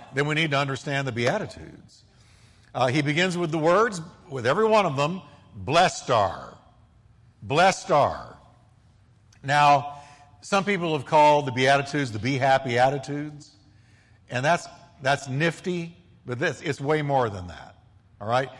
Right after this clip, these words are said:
It's more than having a, a, a, a right attitude. So it's more than the Be Happy Attitudes. The Greek word for blessed is makarios,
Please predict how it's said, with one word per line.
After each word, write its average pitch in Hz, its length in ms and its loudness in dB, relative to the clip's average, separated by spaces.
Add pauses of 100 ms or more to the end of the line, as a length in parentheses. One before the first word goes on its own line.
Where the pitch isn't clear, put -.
(140)
It's 123 120 -8
more 156 300 2
than 135 120 -4
having 131 320 -2
a, 127 40 -4
a, 131 360 -6
a, 110 340 -2 (220)
a 127 60 -2
right 123 280 0
attitude. 101 640 -8 (760)
So 156 140 -2
it's 135 120 -2
more 170 220 2
than 139 100 -2
the 120 80 -4
Be 123 160 -2
Happy 110 360 -2
Attitudes. 90 720 -8 (380)
The 117 80 -10
Greek 156 300 0
word 135 280 2
for 120 160 -4
blessed 127 480 0
is 113 100 -8
makarios, 113 1120 -4